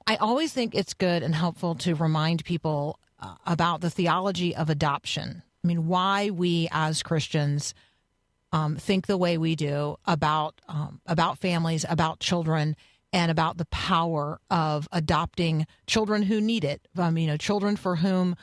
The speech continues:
um, returning to some member of their, uh, of their biological family is not an option.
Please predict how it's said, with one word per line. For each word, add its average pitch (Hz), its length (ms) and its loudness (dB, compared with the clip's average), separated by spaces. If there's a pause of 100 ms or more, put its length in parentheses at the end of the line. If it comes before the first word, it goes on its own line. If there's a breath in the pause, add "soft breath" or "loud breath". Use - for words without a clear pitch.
(380 loud breath)
um, 156 460 0
returning 190 720 0
to 175 260 0
some 185 300 0
member 175 300 0
of 156 80 -2
their, 165 320 2 (420 soft breath)
uh, 147 180 -2
of 160 200 2
their 170 260 2
biological 170 580 0
family 156 460 0
is 156 140 0
not 165 340 2
an 175 220 -2
option. 147 560 -4